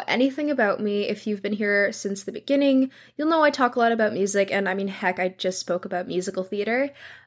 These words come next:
Um, I love music so much. It is my core. It's why I still go to school, and it's it, it, it really moves me forward, especially when schoolwork gets bleak and, and bland and, uh, frustrating. <laughs>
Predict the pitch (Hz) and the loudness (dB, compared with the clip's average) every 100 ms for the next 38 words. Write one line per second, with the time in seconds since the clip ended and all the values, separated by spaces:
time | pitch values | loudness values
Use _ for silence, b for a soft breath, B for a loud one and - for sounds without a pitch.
0 | - 220 214 202 196 - 220 208 196 196 | 4 6 6 2 2 4 6 4 2 -2
1 | 175 165 160 - 196 185 175 - - - | -2 -4 -6 -4 0 0 0 -6 -4 -4
2 | - 202 196 196 196 190 190 - - - | -2 -2 0 2 2 0 -6 -6 -8 -10
3 | - 196 - - 196 160 123 - - 214 | -4 -4 -4 0 2 2 0 -2 -4 -4
4 | 196 185 185 175 196 208 196 185 190 - | 2 4 6 4 2 -2 0 0 -2 -4
5 | - 185 185 185 - 175 170 - - - | -2 2 4 2 0 -4 -6 -6 -6 -8
6 | - b b b b b b 285 277 - | -12 b b b b b b 0 4 4
7 | 311 262 262 349 320 247 240 247 240 - | 2 2 2 6 6 6 4 2 0 2
8 | 202 208 233 233 240 226 226 - 254 226 | 2 4 4 2 2 -2 -2 0 2 2
9 | 214 - 208 208 196 208 202 190 - - | 0 0 4 4 2 0 -2 -4 -4 -6
10 | 185 185 180 180 208 185 - 185 185 196 | -2 -2 -2 -4 -4 -8 -6 -6 -6 -4
11 | 185 175 180 180 190 - - 180 175 170 | -4 -2 -4 -4 -6 -8 -8 -6 -6 -6
12 | 170 160 185 - 185 - - 214 226 262 | -4 -6 -6 -6 -6 -6 0 4 6 4
13 | 262 | 2